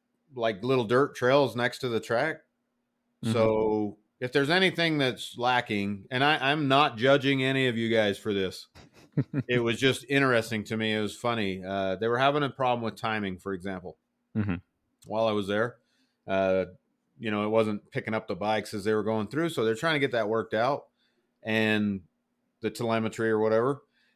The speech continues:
Speaker 1: they were trying to get that worked out, and they, they came over the P A system and said, "Can somebody run down there on their bike and, like, go by the thing or whatever?" And,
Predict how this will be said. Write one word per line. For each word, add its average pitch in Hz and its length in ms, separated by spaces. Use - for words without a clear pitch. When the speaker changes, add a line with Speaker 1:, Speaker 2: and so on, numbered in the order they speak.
Speaker 1:
they 123 60
were 120 60
trying 160 200
to 156 60
get 147 100
that 123 160
worked 123 240
out, 117 260
and 101 160
they, 98 240
they 104 140
came 143 160
over 131 140
the 110 60
P 127 180
A 123 120
system 101 340
and 95 80
said, 104 300
"Can 117 160
somebody 147 460
run 131 260
down 127 220
there 120 100
on 120 120
their 113 120
bike 113 320
and, 101 80
like, 98 200
go 104 140
by 104 240
the 95 160
thing 156 300
or 101 80
whatever?" 87 400
And, 87 160